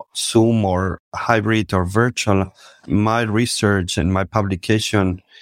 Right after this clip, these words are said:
in H B R, the book or the arg-, article about the project economy says that for the past century, most of the focus and the leadership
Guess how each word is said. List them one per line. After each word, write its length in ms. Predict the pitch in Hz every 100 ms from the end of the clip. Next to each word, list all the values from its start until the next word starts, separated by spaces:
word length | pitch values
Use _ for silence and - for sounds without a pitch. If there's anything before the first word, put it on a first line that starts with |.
| _ _
in 180 | - 101
H 240 | 104 107 -
B 120 | 110
R, 100 | 104
the 160 | 95
book 320 | 98 110 120 110
or 140 | 98
the 180 | 95 95
arg-, 320 | 104 101 90 - - -
article 800 | - 110 - 104 - 101 98 95 _ _ _
about 320 | 90 92 98 92
the 160 | 98 90
project 440 | - 110 95 98 95
economy 560 | - 135 143 107 98
says 420 | 92 - 117 120
that 180 | - 104 - _ _ _
for 220 | - 117
the 120 | 107 104
past 460 | 127 117 - -
century, 440 | 127 131 - 120 101
most 420 | 92 110 127 -
of 140 | 107
the 80 | 95
focus 680 | - - 131 - 113 95 -
and 140 | 90
the 80 | 85
leadership 720 | 101 135 127 113 - 87